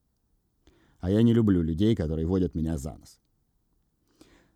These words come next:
Когда я впервые начал поиски и исследования в области разума, на мое отношение к этому, скажу я вам, небольшой отпечаток наложил фрейдовский психоанализ, который я знал очень-очень хорошо.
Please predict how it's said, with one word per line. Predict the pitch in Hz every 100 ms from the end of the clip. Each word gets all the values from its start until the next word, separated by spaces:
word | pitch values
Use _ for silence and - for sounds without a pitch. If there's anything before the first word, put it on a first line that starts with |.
| _
Когда | - 113
я | 170
впервые | - 156 156 147
начал | 113 107 95
поиски | - 135 120 -
и | 92
исследования | 92 110 123 113 95 92
в |
области | 104 92 85 95
разума, | 95 139 131 87 71 _ _ _ _ _ _ _ -
на |
мое | 113 139 165
отношение | 139 120 113 101 98
к |
этому, | 107 98 113 120 113 _ _
скажу | - 107 113
я | 110
вам, | 113 107 95 _ _ _ _ -
небольшой | 117 120 123 175
отпечаток | 135 127 143 127
наложил | 123 113 107 135 143
фрейдовский | 113 117 117 - 98
психоанализ, | - 92 101 101 80 62 - _ _ _
который | 85 82 117
я | 107
знал | 90 104 110
очень-очень | 92 104 98 90 87
хорошо. | 76 82 82 -